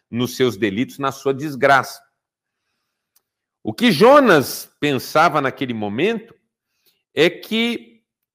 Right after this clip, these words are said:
a Síria não merecia que Deus atentasse pra ela e enviasse até ela a sua palavra.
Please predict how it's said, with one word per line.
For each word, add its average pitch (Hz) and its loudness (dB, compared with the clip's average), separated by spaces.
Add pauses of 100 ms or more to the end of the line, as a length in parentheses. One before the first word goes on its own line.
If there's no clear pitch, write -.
a 196 4
Síria 233 -2
não 240 2
merecia 233 -4 (640)
que 190 -4
Deus 165 4
atentasse 151 -2
pra 127 -2
ela 170 0 (160)
e 160 -2
enviasse 196 0
até 156 0
ela 160 2
a 139 2
sua 139 -6
palavra. 73 -6